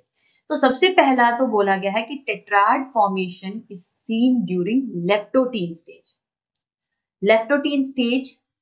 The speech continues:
ये कौन सी stage है? ये हमारे पास meiosis first के प्रोफेज first का पहला subspace है leptotin, जिसमें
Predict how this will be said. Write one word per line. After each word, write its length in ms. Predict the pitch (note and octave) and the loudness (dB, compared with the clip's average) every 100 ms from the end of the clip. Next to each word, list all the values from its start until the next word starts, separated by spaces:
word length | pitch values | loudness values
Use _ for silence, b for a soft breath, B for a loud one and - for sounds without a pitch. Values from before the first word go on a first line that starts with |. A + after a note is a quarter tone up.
| _ - | _ -2
ये 140 | A#3+ B3+ | 0 2
कौन 220 | C4+ C4 | 2 0
सी 140 | C#4 | -2
stage 340 | - B3+ B3 C4 | -2 0 0 -2
है? 180 | D4 - _ _ - | -8 -10 _ _ 0
ये 120 | A3+ | 2
हमारे 360 | A3+ G3+ G3 G#3+ G#3 | 4 4 2 0 4
पास 400 | G3 A3 C4 - | 6 6 2 -6
meiosis 680 | G3+ F#3+ F#3+ G3 - B3 A#3+ - - | -4 -2 -2 -4 -2 -2 -2 -8 0
first 380 | D4 D#4 - - | 2 2 -2 -4
के 200 | G3 F#3+ | -2 -2
प्रोफेज 640 | F#3+ F#3+ F#3+ G3+ F#3+ - | -2 -4 -4 -6 -10 -6
first 320 | B3+ C4+ - | -4 -2 -4
का 180 | G3 F#3+ | -4 -6
पहला 600 | - - F#3+ G#3 A3+ A#3 | -6 -12 -8 -2 2 2
subspace 640 | - - - - - - | 0 -12 -14 -20 -20 -20
है 60 | _ _ _ - | _ _ _ -8
leptotin, 640 | A3 G3+ - F3 E3+ - - _ _ _ _ _ _ | 0 0 0 -6 -6 -18 -20 _ _ _ _ _ _
जिसमें 680 | G#3 A#3+ B3+ B3 B3 D#4+ | -2 0 2 2 2 -2